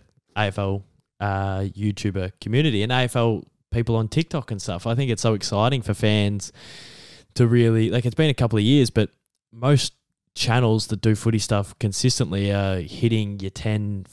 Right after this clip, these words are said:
you know, five to ten thousand subscribers. And if they do it, you know, consistently again, a lot of these channels will have ten thousand subscribers. And it's crazy when you look around, like,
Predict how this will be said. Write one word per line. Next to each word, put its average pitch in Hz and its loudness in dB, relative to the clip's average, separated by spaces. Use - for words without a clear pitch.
you 92 -8
know, 90 -6
five 104 -4
to - -6
ten 104 -2
thousand 101 -4
subscribers. 104 0
And 95 -6
if 98 -6
they 98 0
do 101 2
it, 98 -4
you 101 -4
know, 85 -6
consistently 107 -4
again, 107 -4
a 110 -6
lot 135 2
of 214 0
these 175 0
channels 120 0
will 120 4
have 110 2
ten 110 -4
thousand 101 -4
subscribers. 101 -4
And 95 -6
it's - -18
crazy 202 4
when 120 4
you 110 6
look 117 4
around, 117 4
like, 101 -2